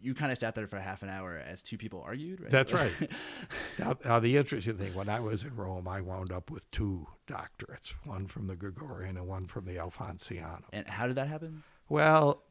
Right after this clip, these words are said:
Speaker 2: uh, because I knew all the people who were teaching moral at the Greg, and all I needed after I had my licentiate was five courses.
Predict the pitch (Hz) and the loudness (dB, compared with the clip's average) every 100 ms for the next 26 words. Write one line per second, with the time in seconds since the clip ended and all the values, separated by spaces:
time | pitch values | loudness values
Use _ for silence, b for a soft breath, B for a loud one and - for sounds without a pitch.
0 | - 220 220 117 113 117 131 120 110 113 | -6 0 0 2 2 2 2 2 4 4
1 | 135 156 135 135 123 - 123 - 117 101 | 4 4 2 2 0 -2 -2 -2 -4 -2
2 | 101 101 - 113 - 98 95 98 101 95 | -2 -2 -2 -4 -4 -4 -2 -2 -2 -4
3 | 98 101 95 95 87 87 104 113 117 131 | -6 -8 -6 -4 -4 -6 -6 -4 -2 0
4 | 139 127 110 107 101 92 92 98 - 104 | 2 2 2 2 0 -2 -4 -4 -2 0
5 | 101 95 151 131 92 92 - 110 98 - | 0 -2 -6 -6 -6 -6 -4 -4 -6 -6
6 | 104 107 104 95 - 98 92 - - 85 | -10 -8 -6 -6 -4 -4 -4 -8 -10 -8
7 | - - - - | -8 -10 -12 -16